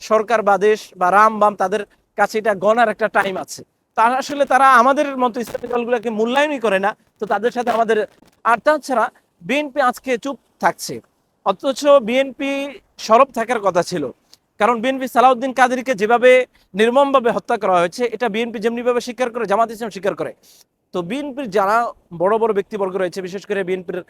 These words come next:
একেবারে বলা যায় মাতা, আহ, বেগম খালেদা জিয়া, এমনিভাবে, আহ, তার স্বামী শহীদ প্রেসিডেন্ট জিয়াউর রহমান এবং তার সন্তান বর্তমান ভারপ্রাপ্ত চেয়ারম্যান তারেক রহমান, ওনারা কিন্তু এই কথা বারবার বলে এসেছিল গত, আহ, সময়গুলোতে, ব-, আহ,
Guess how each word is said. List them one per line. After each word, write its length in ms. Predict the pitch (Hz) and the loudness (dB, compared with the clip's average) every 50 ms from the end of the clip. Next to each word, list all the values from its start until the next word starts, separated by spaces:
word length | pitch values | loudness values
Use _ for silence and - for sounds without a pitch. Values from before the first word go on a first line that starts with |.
| _ _ _ _ | _ _ _ _
একেবারে 440 | 196 190 190 - 196 185 185 180 185 | -2 -2 -2 -2 0 2 4 4 4
বলা 180 | 185 180 180 180 | 4 4 2 2
যায় 140 | 170 175 160 | 0 -2 -4
মাতা, 380 | 151 151 165 185 - 202 175 | -2 -2 -4 -4 -2 -2 -2
আহ, 960 | 123 - - _ _ _ _ _ _ - 175 170 160 160 160 156 151 143 139 123 98 - _ _ _ _ 151 | -2 -4 -8 _ _ _ _ _ _ -2 0 0 0 0 -2 -2 -2 -4 -6 -8 -10 -14 _ _ _ _ -6
বেগম 360 | 156 170 185 175 208 214 196 180 - - _ _ | -2 -2 0 2 2 0 0 -2 -10 -18 _ _
খালেদা 300 | - 214 226 226 214 226 | -4 -2 -2 0 -2 -2
জিয়া, 240 | 185 185 202 190 180 - - _ _ _ _ | -2 0 0 0 0 -2 -6 _ _ _ _
এমনিভাবে, 600 | 196 180 185 202 208 185 185 185 190 185 180 190 180 | -4 -4 -2 -2 -4 -2 2 2 2 2 2 0 -2
আহ, 760 | 170 - _ _ - _ _ _ - 190 175 170 170 165 160 160 - _ 175 160 160 165 156 - | -2 -8 _ _ -20 _ _ _ -4 -4 -2 -2 -4 -4 -6 -10 -12 _ -10 -10 -8 -10 -6 -2
তার 160 | 196 190 185 | 0 0 0
স্বামী 340 | 180 - 196 185 190 196 185 180 170 | 0 -2 -4 -2 -2 -2 -6 -8 -8
শহীদ 240 | - 208 196 202 190 | -4 -4 -4 -2 -2
প্রেসিডেন্ট 380 | - 196 175 214 196 214 202 175 | -8 -8 -8 -6 -6 -6 -6 -2
জিয়াউর 280 | 165 196 208 220 220 214 | 2 2 2 4 2 0
রহমান 240 | 196 202 208 202 190 - _ _ _ _ _ _ | 2 2 0 0 0 -6 _ _ _ _ _ _
এবং 440 | - 180 185 202 214 214 208 196 190 - | 0 2 4 4 2 0 -2 -6 0 2
তার 140 | 202 202 | 2 2
সন্তান 340 | 185 - 214 208 - 220 202 190 | 2 0 -6 -4 -4 -6 -4 -2
বর্তমান 400 | 202 190 - 208 196 202 190 180 156 _ _ _ _ _ 175 | -6 -4 -4 -4 -2 -2 -2 -4 -6 _ _ _ _ _ 0
ভারপ্রাপ্ত 420 | 175 180 180 - 220 208 202 _ 214 | 0 0 2 2 -2 -2 -2 _ -8
চেয়ারম্যান 400 | 180 - 220 220 214 208 196 185 | 0 2 2 2 2 0 -4 0
তারেক 260 | - 208 214 214 196 | 0 2 2 2 0
রহমান, 280 | 214 208 202 214 202 196 - _ _ _ _ | 0 2 2 2 0 0 -4 _ _ _ _
ওনারা 280 | 233 240 277 285 285 262 | -2 0 2 2 0 -2
কিন্তু 300 | 240 240 269 254 226 269 | -4 -8 -12 -8 -6 -6
এই 100 | 247 240 247 | -6 -2 -2
কথা 180 | 240 233 233 | -2 0 2
বারবার 300 | 220 214 208 202 220 214 190 | 4 4 4 4 2 0 2
বলে 160 | 202 214 214 | 2 2 2
এসেছিল 360 | 202 180 - 196 - - 190 185 170 | 2 0 -4 -12 -10 -6 -6 -4 -2
গত, 220 | 180 190 175 - 208 | -2 -2 -2 -2 -4
আহ, 680 | 190 180 - - _ _ _ 202 190 185 180 170 165 | -4 -4 -6 -10 _ _ _ -2 0 0 0 -2 -4
সময়গুলোতে, 580 | 170 - 196 196 220 233 220 214 214 196 - 180 160 | -4 -4 -2 -2 -2 -2 -2 -2 -4 -4 -4 -4 -2
ব-, 220 | 170 180 185 - | -2 -2 -2 -2
আহ, 200 | 185 185 175 - | 0 0 0 0